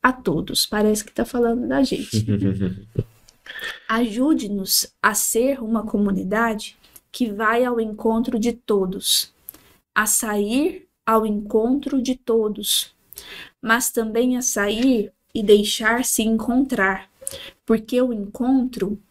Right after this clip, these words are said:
Speaker 1: é recíproco. O encontro não é esmola,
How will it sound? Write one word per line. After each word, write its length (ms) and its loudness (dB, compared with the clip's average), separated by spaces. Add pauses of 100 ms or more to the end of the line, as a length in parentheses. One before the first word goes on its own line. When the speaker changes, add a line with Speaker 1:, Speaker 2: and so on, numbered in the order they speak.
(120)
Speaker 1:
é 100 -4
recíproco. 960 -2 (600)
O 80 -4
encontro 800 0
não 260 0
é 120 2
esmola, 800 0